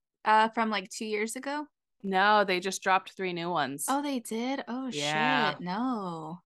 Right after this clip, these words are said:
Speaker 2: They're good. We just watched them the other day, and there's an alien one that,
Speaker 1: Ooh.
Speaker 2: oof, it's good.
Speaker 1: Really? Oh,
Speaker 2: Yeah.
Speaker 1: man. I'm gonna watch it. We might have to cover that on the pod.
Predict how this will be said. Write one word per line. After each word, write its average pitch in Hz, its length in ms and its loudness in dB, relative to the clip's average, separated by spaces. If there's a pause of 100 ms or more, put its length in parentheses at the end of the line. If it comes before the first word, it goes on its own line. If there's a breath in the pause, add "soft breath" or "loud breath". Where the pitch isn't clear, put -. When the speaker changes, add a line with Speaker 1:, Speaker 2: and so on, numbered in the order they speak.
Speaker 2:
They're 320 240 4
good. 269 400 4
We 202 100 0
just - 400 -6
watched 285 300 0
them 277 260 0
the 233 260 -2
other 208 500 0 (260)
day, 190 640 2 (340)
and 208 140 -4
there's 196 240 2
an 190 160 -4
alien 202 540 2
one 147 540 -2 (100)
that, 151 420 4
Speaker 1:
Ooh. 175 560 -4
Speaker 2:
oof, - 420 -6 (960 soft breath)
it's - 180 -14
good. 147 320 -4 (320)
Speaker 1:
Really? 320 520 0 (120)
Oh, 277 180 0
Speaker 2:
Yeah. 151 240 2
Speaker 1:
man. 180 380 -6 (760)
I'm 233 80 2
gonna 294 140 2
watch 330 360 4
it. 208 180 0
We 220 80 -2
might 285 160 0
have 277 160 -2
to - 80 -18
cover 233 260 -6
that 202 160 -2
on 196 80 -4
the 180 100 -6
pod. 214 460 -6